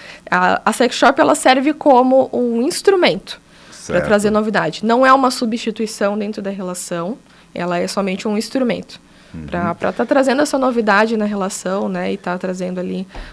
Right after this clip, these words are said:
Speaker 1: novas experiências pro casal.
Speaker 2: E o, essa questão que você coloca aí é muito importante. Eu acho que faz parte, pra quem é pai, pra quem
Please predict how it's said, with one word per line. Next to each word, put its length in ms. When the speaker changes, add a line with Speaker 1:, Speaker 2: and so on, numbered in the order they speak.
Speaker 1:
novas 320
experiências 680
pro 140
casal. 360
Speaker 2:
E 160
o, 680
essa 440
questão 280
que 120
você 240
coloca 400
aí 80
é 40
muito 280
importante. 720
Eu 160
acho 160
que 120
faz 300
parte, 500
pra 220
quem 260
é 60
pai, 320
pra 160
quem 360